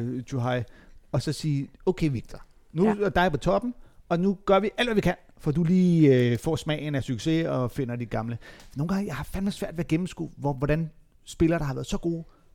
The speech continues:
Speaker 1: pludselig bare ikke kan længere.
Speaker 2: Mm.
Speaker 1: Altså, du ved, Eden Hazard, så skifter han til Real Madrid, og så er man sådan lidt,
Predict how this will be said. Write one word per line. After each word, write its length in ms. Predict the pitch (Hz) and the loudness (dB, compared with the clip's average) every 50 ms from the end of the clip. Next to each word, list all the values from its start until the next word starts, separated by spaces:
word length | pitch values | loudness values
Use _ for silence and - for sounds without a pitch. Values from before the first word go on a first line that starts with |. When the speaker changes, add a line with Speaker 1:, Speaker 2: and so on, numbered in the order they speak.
| - _ _ _ _ | -20 _ _ _ _
Speaker 1:
pludselig 440 | - - - 214 185 - - 190 - | -6 2 4 4 4 4 2 -2 -4
bare 160 | - 131 123 - - _ - | -4 -6 -8 -10 -12 _ -2
ikke 160 | - - - | -2 -2 0
kan 160 | - - - - | -2 -4 -4 -4
længere. 300 | 131 131 120 123 123 127 - - - - - | -6 -6 -6 -6 -6 -8 -8 -12 -16 -16 -14
Speaker 2:
Mm. 180 | 185 160 147 139 | -12 -12 -6 -4
Speaker 1:
Altså, 220 | 143 113 135 135 | -2 0 0 0
du 180 | 127 135 143 139 | 0 -2 -2 -2
ved, 160 | 139 147 143 - | -2 -2 -2 0
Eden 220 | 202 170 151 151 | 0 0 2 2
Hazard, 380 | 151 139 - - 131 117 139 156 - | 0 0 0 0 0 0 0 0 -2
så 80 | - | -6
skifter 320 | 160 - - 180 - - 160 | -8 -6 -4 -4 -2 0 -2
han 80 | 151 | -2
til 80 | 131 - | 0 0
Real 140 | 139 131 120 | 0 0 0
Madrid, 360 | 113 117 120 135 139 156 185 | -2 -2 2 2 4 4 4
og 120 | 196 - 147 | 2 0 -2
så 60 | 208 | -4
er 20 | |
man 80 | 196 139 | -4 -2
sådan 140 | 123 131 123 | 0 0 -2
lidt, 60 | - | -2